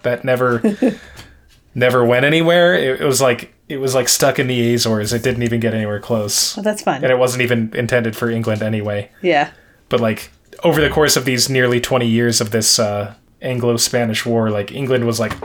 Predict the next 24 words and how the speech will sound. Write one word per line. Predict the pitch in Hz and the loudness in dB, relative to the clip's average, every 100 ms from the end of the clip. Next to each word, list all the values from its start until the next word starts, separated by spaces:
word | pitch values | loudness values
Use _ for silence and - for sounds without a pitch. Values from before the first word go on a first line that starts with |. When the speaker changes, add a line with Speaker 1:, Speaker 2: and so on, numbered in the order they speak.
| - | -4
Speaker 1:
on | 135 135 127 | 2 2 2
alert | 120 120 107 123 120 113 - | -2 -8 0 0 0 -4 0
all | 120 117 | 2 2
the | 117 | -2
time. | 107 - 117 104 101 _ _ _ _ | -6 -4 -2 -4 -8 _ _ _ _
Yes. | 190 170 - 208 190 | 0 2 4 4 4
Speaker 2:
Mm-hmm. | 175 196 | 0 0
Speaker 1:
Nice. | 214 220 - - - | 0 0 2 0 2
Well | 185 | 0
done. | 190 202 175 123 107 - _ | 2 2 2 -2 -8 -16 _
Speaker 2:
Nice. | - - 135 135 | -4 -2 -2 -4
Speaker 1:
You, | 143 | -2
you | |
sussed | 143 180 175 175 | 0 2 2 2
it | |
out. | 175 156 110 | 2 2 0
That | |
was | 131 131 | -4 0
good. | 151 107 - | 0 -2 -4
Speaker 2:
Uh-huh. | 180 170 165 220 269 - - - - - - | -2 0 2 2 2 -2 -20 -20 -20 -20 -4
Speaker 1:
All | 117 | 0
right. | 127 147 139 107 | 4 4 2 -2
Fifteen | - 139 139 127 | -4 -4 -4 -6
points. | 139 143 - - - | -6 -6 -2 -2 -4